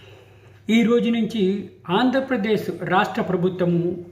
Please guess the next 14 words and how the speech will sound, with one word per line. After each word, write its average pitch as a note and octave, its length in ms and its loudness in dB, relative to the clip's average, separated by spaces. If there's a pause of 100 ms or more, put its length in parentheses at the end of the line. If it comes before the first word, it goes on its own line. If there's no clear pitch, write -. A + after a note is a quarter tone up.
రేషన్ G#3 520 0
కార్డుని E3+ 580 -2 (520)
ఏ E3+ 100 4
విధంగా G3+ 800 0
ఇవ్వబోతుందో E3+ 580 0
తెలుసా? D#3+ 540 -4 (640)
మన F3 280 4 (320)
బ్యాంకు G3+ 600 2
డెబిట్ F3+ 320 0
కార్డు, G3 400 0 (400)
మన F3+ 200 0
బ్యాంకు F#3+ 520 0
క్రెడిట్ F#3 600 -2
కార్డు, F#3+ 400 0